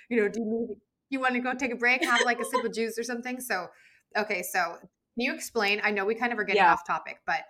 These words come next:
Speaker 1: I would love for you to explain, like, what a C G M is, because people like me who have a diabetic child, like, I am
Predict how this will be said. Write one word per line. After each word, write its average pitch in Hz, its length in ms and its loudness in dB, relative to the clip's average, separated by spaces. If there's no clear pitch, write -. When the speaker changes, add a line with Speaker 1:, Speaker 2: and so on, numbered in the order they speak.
Speaker 1:
I 208 100 8
would 233 160 0
love 202 220 2
for 285 60 -2
you 294 100 -2
to 240 80 0
explain, 190 400 -4
like, 170 160 -6
what 180 300 -2
a 180 40 -4
C 190 220 -6
G 175 180 -6
M 165 160 -6
is, 165 240 -8
because 185 520 -4
people 262 240 -4
like 226 160 2
me 214 400 0
who 202 240 0
have 190 320 0
a 180 120 -6
diabetic 175 520 -4
child, 175 340 -2
like, 175 180 -8
I 190 120 0
am 185 260 -8